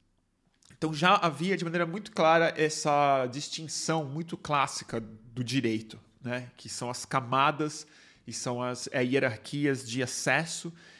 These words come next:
e de um tipo de, é, autoridade que não é outorgada pelo Estado nem pelo, é, povo,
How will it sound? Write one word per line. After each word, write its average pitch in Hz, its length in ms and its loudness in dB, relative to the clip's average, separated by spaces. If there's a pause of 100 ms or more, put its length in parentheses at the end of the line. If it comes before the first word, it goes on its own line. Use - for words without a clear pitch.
(100)
e 175 80 -6
de 165 140 -2
um 202 80 -6
tipo 208 420 -2
de, 185 460 0
é, 165 180 8
autoridade 135 720 2
que - 120 -10
não 139 140 -2
é 139 120 0
outorgada 123 640 -2
pelo 113 160 -6
Estado 110 480 -6
nem 143 280 -6
pelo, 113 840 0
é, 113 60 0
povo, 151 520 2